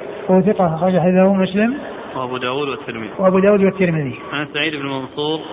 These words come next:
Speaker 1: سعيد بن منصور وهو السلولي، وهو صدوق أخرج له.
Speaker 2: سعيد بن منصور.
Speaker 1: نعم.
Speaker 2: هذاك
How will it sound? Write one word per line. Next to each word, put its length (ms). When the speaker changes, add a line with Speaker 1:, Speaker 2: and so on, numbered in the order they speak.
Speaker 1:
سعيد 220
بن 80
منصور 400
وهو 280
السلولي، 580
وهو 180
صدوق 340
أخرج 340
له. 340
Speaker 2:
سعيد 200
بن 100
منصور. 440
Speaker 1:
نعم. 200
Speaker 2:
هذاك 140